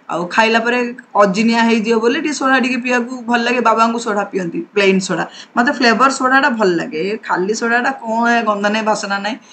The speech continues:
ମୁଁ ଏ ପିଇଲେ ଯେ ମୁଁ କହିଲି, "ଏ ଗାଈ ମୁତ ପରିକା ଲାଗୁଛି, ଏଇଟା କିଛି ସୁଗନ୍ଧ <laughs> ନାହିଁ" ବୋଲି କହୁଥିଲି ଯେ ବାବା ହସୁଥିଲେ। ମୁଁ, "ଏଇଟା କ'ଣ, କିଛି ହେଲେ ଗୋଟେ taste ନାହିଁ ତାର।" ଏଇଟା ରହିଲା କାଜୁ, କାଜୁ ଆଉ ସବୁ dry fruits ତ ସବୁଦିନ ପାଇଁ ଡ୍ରି-,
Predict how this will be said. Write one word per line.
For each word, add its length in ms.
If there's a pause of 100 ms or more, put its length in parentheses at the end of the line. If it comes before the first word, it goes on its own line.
(260)
ମୁଁ 140
ଏ 80
ପିଇଲେ 320
ଯେ 100
ମୁଁ 140
କହିଲି, 180
"ଏ 140
ଗାଈ 260
ମୁତ 260
ପରିକା 200
ଲାଗୁଛି, 300
ଏଇଟା 100
କିଛି 300
ସୁଗନ୍ଧ 420
<laughs> 160
ନାହିଁ" 180 (400)
ବୋଲି 220
କହୁଥିଲି 380
ଯେ 60
ବାବା 220 (140)
ହସୁଥିଲେ। 520 (400)
ମୁଁ, 80
"ଏଇଟା 200
କ'ଣ, 420
କିଛି 440
ହେଲେ 200
ଗୋଟେ 240
taste 400
ନାହିଁ 260
ତାର।" 440 (1120)
ଏଇଟା 200
ରହିଲା 640 (340)
କାଜୁ, 640
କାଜୁ 720
ଆଉ 200
ସବୁ 300
dry 280
fruits 220
ତ 120
ସବୁଦିନ 560
ପାଇଁ 220
ଡ୍ରି-, 400